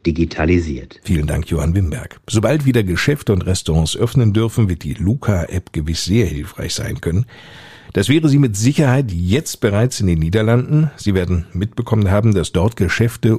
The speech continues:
Speaker 2: ohne vorherige Terminvereinbarung wieder Kunden begrüßen können.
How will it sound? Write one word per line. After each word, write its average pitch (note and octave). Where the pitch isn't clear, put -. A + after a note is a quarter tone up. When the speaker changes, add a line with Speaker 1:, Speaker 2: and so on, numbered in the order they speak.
Speaker 2:
ohne A#2+
vorherige F#2+
Terminvereinbarung F#2
wieder E2+
Kunden A#2
begrüßen F#2+
können. C3